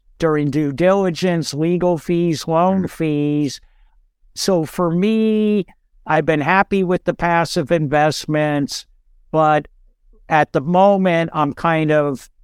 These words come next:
Speaker 1: preserving my capital for my own deals. And I think that's the best way to go, because in order to compete in this space,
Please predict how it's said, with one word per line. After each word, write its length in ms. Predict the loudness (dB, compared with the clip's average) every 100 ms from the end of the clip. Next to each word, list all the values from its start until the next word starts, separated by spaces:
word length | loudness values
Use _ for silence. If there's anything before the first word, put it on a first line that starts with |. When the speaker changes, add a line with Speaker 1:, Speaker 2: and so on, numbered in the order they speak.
| -6
Speaker 1:
preserving 680 | -4 -2 0 0 0 0 2
my 220 | 0 0
capital 760 | -2 -2 0 -2 -2 -2 -4
for 180 | -4 -4
my 260 | 0 0 2
own 320 | 2 2 2
deals. 880 | 2 2 2 2 0 0 -2 -6 -14 _ _ _ _
And 800 | -6 -2 0 2 2 2 0 -4 -6 _ _ _
I 140 | -4 0
think 240 | 0 2
that's 240 | 2 2
the 80 | -2
best 340 | 0 0 0 -2
way 180 | -2
to 100 | 0 0
go, 340 | 2 2 2
because 680 | 0 -2 0 0 0 -2 -6 -16 _ -4
in 160 | -2 0
order 440 | 2 2 0 -2
to 200 | -2 -4
compete 600 | -2 -4 -4 -4 -2 0
in 200 | 0 0
this 240 | -2 -2 -6
space, 1000 | -8 -2 0 0 0 0 -2 -4 -12